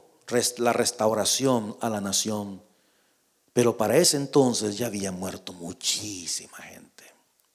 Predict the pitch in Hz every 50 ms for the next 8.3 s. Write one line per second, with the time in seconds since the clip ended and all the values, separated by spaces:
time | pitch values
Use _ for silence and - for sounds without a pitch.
0 | _ _ _ _ _ _ _ _ _ _ _ _ _ 123 131 165 185 - 175 156
1 | 139 - - 151 147 143 156 139 135 127 123 - 131 131 123 127 123 127 120 -
2 | 117 113 113 117 113 113 113 113 113 110 - - 110 98 104 107 104 104 - -
3 | 110 101 - 104 98 - 92 90 87 - 90 - - - - 82 - - 87 85
4 | 78 78 - - - - - - - - - - - - _ _ _ _ _ _
5 | _ _ _ - - - - - - - - _ _ _ _ _ _ _ _ _
6 | _ - 123 160 196 196 190 - 180 170 175 185 196 185 - - - - 139 123
7 | 110 - - 107 110 - 107 104 101 127 135 156 156 156 151 147 - - 113 101
8 | 98 98 95 95 95